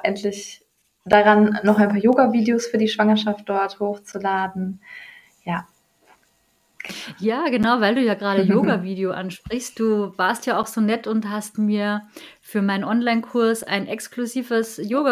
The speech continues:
Speaker 1: Ja.
Speaker 2: oder nee, es war nicht exklusiv, aber
Speaker 1: Exklusiv für deine und für meine Teilnehmerin.
Speaker 2: Ah ja, genau. <laughs>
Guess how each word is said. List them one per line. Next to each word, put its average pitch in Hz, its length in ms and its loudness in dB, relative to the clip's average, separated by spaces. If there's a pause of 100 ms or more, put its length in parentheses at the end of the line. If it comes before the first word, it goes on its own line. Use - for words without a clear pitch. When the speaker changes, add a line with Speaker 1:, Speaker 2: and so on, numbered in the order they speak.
(100)
Speaker 1:
Ja. 165 60 0
Speaker 2:
oder 190 120 0
nee, 202 180 2
es 175 140 -2
war 190 80 4
nicht 196 160 0
exklusiv, 202 500 -2
aber 175 260 0 (520)
Speaker 1:
Exklusiv 214 640 4
für 208 100 6
deine 285 380 6
und 277 140 2
für 262 140 2
meine 185 340 6
Teilnehmerin. 180 880 0 (180)
Speaker 2:
Ah 415 200 0
ja, 202 140 6
genau. 214 480 4
<laughs> - 60 -2